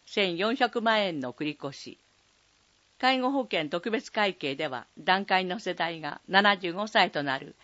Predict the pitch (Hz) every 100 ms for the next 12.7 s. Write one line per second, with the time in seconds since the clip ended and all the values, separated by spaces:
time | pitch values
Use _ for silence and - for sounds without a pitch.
0 | - 185 196 247 214 208 202 175 127 123
1 | 123 120 127 _ _ _ _ _ - 233
2 | 254 185 139 165 185 - 185 170 160 196
3 | 220 233 240 220 180 151 135 - 185 185
4 | 170 156 143 135 - - - - 190 196
5 | 190 185 - 185 165 156 139 143 - 226
6 | 220 214 208 - 175 165 - - 170 175
7 | 208 170 175 226 208 240 190 147 139 147
8 | 156 175 160 - 139 - - - - _
9 | - 220 180 147 - 208 208 - 208 196
10 | 190 - - 190 170 165 151 - 131 110
11 | _ _ _ _ _ - 214 208 165 160
12 | 185 190 185 175 135 131 127